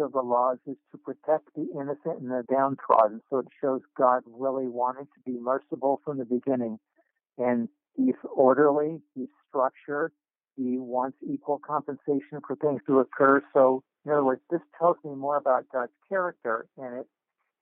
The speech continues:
is hammered down over and over again. If I try to make spiritual application for each situation as it comes up,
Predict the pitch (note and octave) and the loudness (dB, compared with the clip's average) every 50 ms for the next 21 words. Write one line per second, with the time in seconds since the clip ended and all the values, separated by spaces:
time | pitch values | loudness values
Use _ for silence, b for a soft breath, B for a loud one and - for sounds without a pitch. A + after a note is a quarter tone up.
0 | - C3+ C3+ - - - D#3+ E3+ F3 F3+ E3+ D3+ D3+ D3 D3 D3+ D3 D3+ - - | -6 -6 -6 -8 -6 -4 -2 -2 0 0 -2 -2 -2 0 2 2 2 2 2 0
1 | D3+ D3+ D3 D3 C3+ B2 B2 - - E3 E3+ D#3 E3+ D3+ C3+ A2+ A#2+ A2 G#2 - | 0 0 2 0 0 -2 -2 0 2 2 2 2 2 0 0 -2 -8 -10 -10 -12
2 | _ _ _ _ _ _ _ - - - - C3 A#2+ B2 - - - - C3+ D3 | _ _ _ _ _ _ _ -10 -8 -4 -2 -2 -2 -2 -4 -2 2 4 4 4
3 | F3 F#3+ F3 E3 E3 D#3+ D3+ - _ _ - E3 D#3+ D3+ - - F3 E3+ - C#3+ | 4 2 0 0 -4 -6 -6 -10 _ _ -6 -4 -4 -4 -4 -6 -6 -4 -4 -6
4 | C#3 - E3 D3 - - C#3+ C#3+ D3 D3 - - D#3 D3+ - - C#3+ D3 - - | -8 -8 -8 -10 -8 -6 -6 -6 -6 -6 -8 -12 -12 -6 -2 -2 -2 -2 0 0
5 | C#3+ D3+ D3+ - - - _ - E3+ D#3 D3 - - D3+ C3+ C3+ C#3 C#3+ D3 - | 0 0 -2 -2 -8 -20 _ -2 -2 -2 -2 -2 -2 2 4 4 4 2 0 -2
6 | D#3+ D3+ - C#3+ C3+ C3 - D3 C3+ - - - C#3 B2+ A2 - C#3 C#3 - - | -4 -2 0 0 0 0 0 -2 -4 -4 -4 -4 -4 -2 4 8 10 10 10 8